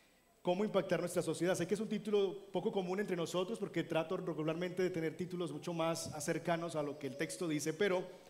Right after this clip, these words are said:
creo que es la pregunta que cuando leía este pasaje y estudiaba ese texto venía a mi mente. Esta pregunta, ¿cómo impactar nuestra sociedad?, es una pregunta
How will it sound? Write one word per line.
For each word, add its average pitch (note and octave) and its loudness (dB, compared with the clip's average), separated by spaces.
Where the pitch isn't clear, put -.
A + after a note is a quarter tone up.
creo G3 4
que G#3+ 8
es G3 6
la G3+ 4
pregunta F#3+ 4
que D#3+ 0
cuando D#3 2
leía D#3 4
este F#3 0
pasaje E3+ 2
y F3+ 4
estudiaba E3 2
ese F3 -2
texto E3+ -2
venía E3+ 2
a D#3 0
mi D#3+ 0
mente. D#3+ -2
Esta A#3 0
pregunta, F3+ 2
¿cómo F#3 -2
impactar F3+ 0
nuestra E3+ -2
sociedad?, C#3+ 0
es D3 -4
una E3+ -4
pregunta D#3+ 0